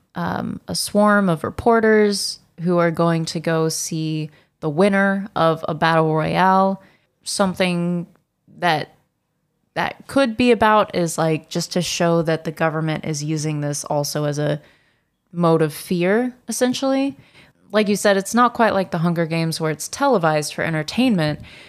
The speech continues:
but it's more like, how scary, you know? And hope this doesn't happen to you to keep everyone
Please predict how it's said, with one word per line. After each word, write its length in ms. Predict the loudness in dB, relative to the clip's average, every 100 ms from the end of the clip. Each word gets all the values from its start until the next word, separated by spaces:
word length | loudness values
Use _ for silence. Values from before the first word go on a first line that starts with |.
| -6
but 100 | -2
it's 160 | -2 0
more 240 | 2 4
like, 440 | 4 4 2 -4 _ _ _ _ _
how 260 | -6 2 2
scary, 680 | 0 -2 2 2 0 -8 -14 _ _ _ _
you 140 | -4
know? 320 | -2 -2 -4 -8 _ _ _ _ -10
And 360 | -4 -2 -2 -2
hope 200 | -2 0
this 180 | -2 0
doesn't 280 | 0 0
happen 340 | -2 -2 0 -2
to 60 |
you 440 | 0 4 4 4 0
to 140 | -4 -10
keep 300 | -6 -6 0
everyone 720 | 0 2 0 0 0 -4